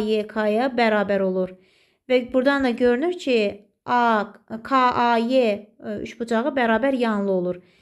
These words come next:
Yəni, e, K A ilə K Y bir-birinə bərabər olur. Həmçinin K Y ilə də S D bir-birinə paralel olduğundan D Y də kəsəndir. Yenə Y D S ilə D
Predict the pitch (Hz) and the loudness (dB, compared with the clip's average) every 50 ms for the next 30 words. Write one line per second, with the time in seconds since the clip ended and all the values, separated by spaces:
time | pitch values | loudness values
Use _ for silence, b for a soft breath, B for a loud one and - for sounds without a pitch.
0 | b b b b b - - 233 240 240 233 220 214 202 190 190 196 190 220 214 | b b b b b -8 -2 2 2 4 4 2 2 2 0 -2 -4 -4 -4 -2
1 | 214 208 208 208 208 208 202 202 202 - 254 240 240 233 - - 254 254 269 269 | -2 0 0 0 0 0 -2 -2 -2 0 2 4 4 4 2 0 0 0 0 0
2 | 269 262 269 269 269 277 285 311 339 339 - b b b b _ - 269 254 247 | -2 -2 -2 -2 -2 0 -2 -2 -4 -6 -12 b b b b _ -4 -2 0 0
3 | 262 294 269 262 262 226 233 233 277 285 262 254 233 220 214 190 196 190 185 180 | 0 0 0 0 -2 0 0 -2 0 2 2 2 2 2 2 0 0 0 0 -2
4 | 175 180 175 175 b b b b b _ 302 311 320 311 311 - 285 262 262 262 | -2 -4 -6 -8 b b b b b _ 0 0 0 0 -2 -2 -2 0 0 0
5 | 302 330 330 330 - 302 294 277 269 262 285 294 294 285 277 262 247 233 226 220 | 0 -2 -4 -4 0 2 2 4 4 2 2 2 0 0 0 -2 0 0 0 2
6 | 220 220 208 202 202 - - _ _ - - - - 262 247 247 262 254 254 247 | 2 2 0 0 -4 -8 -14 _ _ -20 -8 0 2 2 4 4 2 0 0 -2
7 | 226 226 226 220 220 208 220 - - 220 220 220 226 233 233 220 208 196 196 196 | -2 -2 -2 -2 -2 -4 -4 -2 -2 0 0 2 0 0 0 -2 -2 -2 -2 -2
8 | 196 196 196 208 233 269 294 311 - - - _ _ 214 233 233 220 220 220 254 | -2 -2 -2 -2 -2 -2 -2 -4 -8 -12 -20 _ _ 2 4 4 4 4 2 0
9 | 269 262 - 262 226 226 - - 208 202 190 175 180 180 180 b b b b b | -2 -2 -2 -4 -4 -4 -4 -4 -4 -2 -2 -2 -4 -4 -6 b b b b b
10 | b b b _ 269 269 262 262 233 226 220 247 269 269 269 262 254 233 226 202 | b b b _ -2 -2 0 2 0 2 4 4 6 6 6 4 2 2 0 -2
11 | 190 190 - 240 240 233 226 220 214 202 202 202 - - - - 254 247 240 240 | -4 -4 -2 0 2 2 2 2 0 0 -2 -4 -10 -12 -4 -2 0 0 2 0
12 | 226 220 214 214 208 214 214 226 247 285 302 B B B B B B _ _ - | 0 0 0 0 0 0 -2 -2 -4 -4 -6 B B B B B B _ _ 2
13 | 254 | 4